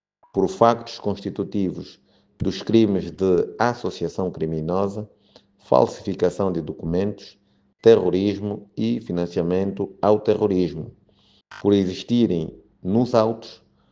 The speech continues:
fortes indícios do seu envolvimento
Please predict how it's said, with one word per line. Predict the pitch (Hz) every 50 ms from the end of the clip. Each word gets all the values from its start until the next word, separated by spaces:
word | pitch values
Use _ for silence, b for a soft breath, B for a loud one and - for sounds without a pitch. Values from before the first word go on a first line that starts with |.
| _ _ _ _
fortes | _ - - 120 131 135 127 131 - -
indícios | 101 95 92 92 101 107 104 - - 120 117 110 - - _ -
do | - 90 92 87
seu | - - - 127 127 120
envolvimento | 107 92 82 92 95 90 92 87 85 87 92 95 98 98 - - -